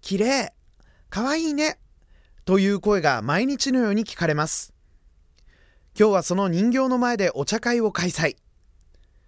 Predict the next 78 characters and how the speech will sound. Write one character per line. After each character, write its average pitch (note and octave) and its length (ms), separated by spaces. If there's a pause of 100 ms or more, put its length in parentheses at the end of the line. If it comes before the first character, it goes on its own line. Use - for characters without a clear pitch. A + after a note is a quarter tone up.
(260)
お D3 80
茶 G3 200
を F#3+ 40
飲 F#3 120
み F#3 80
な F3+ 100
が D#3 80
ら、 C#3 180 (220)
四 E3+ 220
歳 G3+ 260
児、 D3 240 (140)
女 G#3 260
の C4 100
子 G#3 120
に F#3 100
よ D#3+ 80
る D3 180
踊 D#3+ 280
り A#3+ 80
を A3 40
見 G#3+ 120
た F3+ 100
り、 C#3 240 (380)
歌 C3+ 220
っ G3 40
た G3+ 180
り F#3 120
し - 80
て D3 200
楽 D#3 220
し F#3+ 100
み G3 120
ま F#3 100
し - 80
た。 C#3+ 200 (1400)
ま D#3 120
た、 E3+ 220 (140)
七 - 340
段 B3+ 180
飾 A#3+ 240
り F#3+ 80
の C#3+ 240
意 F#3+ 140
味 A3 140
や B2+ 120
由 G#2 220
来 F3+ 260
等、 E3 340 (460)
伝 F3 220
統 B3+ 180
的 A#3+ 220
な B3 80
部 B3 120
分 A#3+ 200
に G3 80
つ - 160
い G3+ 40
て G3 100
も E3+ 100
知 D3+ 160
る F#3 80
こ A3+ 100
と A3 80
が F3+ 100
で D#3+ 80
き - 60
た B2+ 220 (140)
素 - 120
敵 A3 240
な A#3+ 120
一 A#3 200
日 A#3+ 220
と G#3+ 100
な F#3+ 140
り D#3+ 80
ま D#3 100
し - 100
た。 C#3+ 200